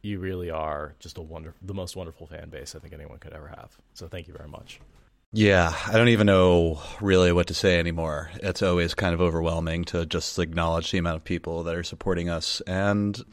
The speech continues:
Speaker 2: now we feel like we have a group of people that we are responsible to create content for, which keeps us going.
Speaker 1: Sure does.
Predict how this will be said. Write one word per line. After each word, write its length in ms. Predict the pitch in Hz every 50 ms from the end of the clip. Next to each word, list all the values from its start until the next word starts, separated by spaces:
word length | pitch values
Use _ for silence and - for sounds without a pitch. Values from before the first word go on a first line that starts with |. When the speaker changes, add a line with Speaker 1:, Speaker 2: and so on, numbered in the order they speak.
| - - - - _ _ _ -
Speaker 2:
now 320 | - 107 110 117 123 127
we 240 | 127 123 127 131 127
feel 360 | 123 - - 135 131 127 127
like 300 | 131 131 131 135 131 -
we 180 | - 131 127 123
have 180 | 127 135 127 123
a 60 | 127
group 280 | 113 - 135 135 - -
of 140 | 123 - -
people 380 | - 139 135 127 - 135 131
that 160 | 120 123 123 117
we 120 | 127 131
are 160 | 127 123 123
responsible 680 | 123 123 120 - - - 127 127 120 - 135 120 123 123
to 120 | 120 - 127
create 360 | - - 120 120 117 113 113
content 480 | - - 139 131 117 - 80 80 80 -
for, 380 | - - 82 82 82 82 80 _ _ _ _ _ _ _ _ - _ _ - - _ _ _ _ _ _ _ _ _ _
which 200 | - 135 104 -
keeps 220 | - 120 113 - -
us 80 | 98
going. 340 | - 123 117 135 120 82 73 - - - - - - - - - - - _ - - - -
Speaker 1:
Sure 200 | - - 113 90
does. 340 | 87 87 90 90 80 - -